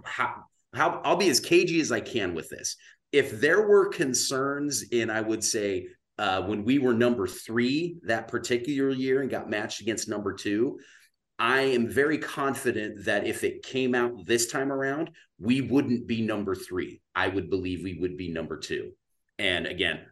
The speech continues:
I have a theory about who number one is. And, uh, uh, if they make the field, then, you know, I think that they will, uh,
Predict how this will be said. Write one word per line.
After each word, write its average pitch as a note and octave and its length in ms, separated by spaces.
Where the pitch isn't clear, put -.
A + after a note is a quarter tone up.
I G2+ 80
have G2+ 160
a F2+ 40
theory F#2 360
about E2+ 280
who F#2 100
number D#2+ 260
one D#2 300
is. C#2+ 440
And, C#2+ 540
uh, C2+ 320
uh, C2 200
if G2 220
they G2 220
make F2+ 300
the E2+ 80
field, D2+ 460
then, D2+ 320
you D#2+ 80
know, C#2+ 180
I D#2 80
think D#2 280
that D2 120
they D2+ 140
will, C#2 420
uh, B1+ 180